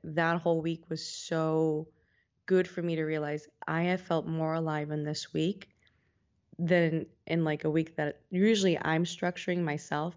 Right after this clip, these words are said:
but not to the best and not to the order that I'm created for. And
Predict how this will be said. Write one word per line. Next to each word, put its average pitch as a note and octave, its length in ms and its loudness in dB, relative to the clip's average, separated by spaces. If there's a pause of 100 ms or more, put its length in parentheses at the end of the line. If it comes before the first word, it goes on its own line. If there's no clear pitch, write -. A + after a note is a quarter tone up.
but D#3+ 100 -2
not D3+ 380 -4
to E3 160 -2
the D#3 100 -2
best D#3 440 -6 (380)
and F#3+ 120 2
not G3+ 240 2
to G3 120 -6
the F#3 140 -2
order D#3 300 -2
that D3+ 140 -4
I'm D3 140 -6
created - 460 -4
for. - 340 -4 (1040)
And E3+ 560 2